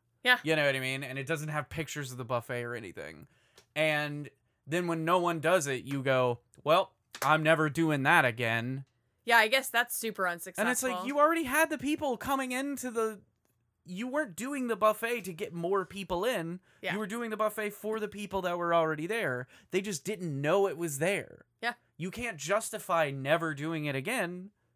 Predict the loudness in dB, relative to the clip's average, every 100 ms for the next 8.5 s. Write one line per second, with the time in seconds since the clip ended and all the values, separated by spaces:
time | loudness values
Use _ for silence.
0 | _ _ _ _ _ _ -2 0 0 -2
1 | -2 0 -2 -2 -4 -6 -8 -14 -6 -2
2 | -2 -4 -8 -12 -8 -8 -6 -10 -8 -10
3 | -8 -10 -8 -10 -14 _ _ -6 -2 0
4 | -2 -6 -12 -8 -6 -4 -2 0 0 2
5 | -2 -2 -12 -10 -8 -6 -6 -4 -6 -6
6 | -10 -8 -8 -8 -10 -6 -8 -8 -18 -10
7 | -8 -6 -2 -4 -2 -4 -4 -10 -12 -6
8 | -8 -8 -14 -6 -6